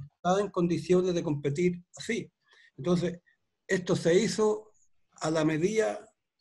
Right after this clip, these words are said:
para que la misma élite política y económica siga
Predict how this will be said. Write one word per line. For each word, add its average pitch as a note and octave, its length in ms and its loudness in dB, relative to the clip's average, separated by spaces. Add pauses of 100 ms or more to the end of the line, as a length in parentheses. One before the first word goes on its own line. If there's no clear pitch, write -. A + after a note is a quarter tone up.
(140)
para E3 280 0
que E3+ 100 -2
la E3+ 380 -4
misma G3 400 0
élite G3+ 400 -2 (280)
política F3+ 640 -4
y F#3 80 6
económica F#3+ 640 0
siga F#3+ 560 -4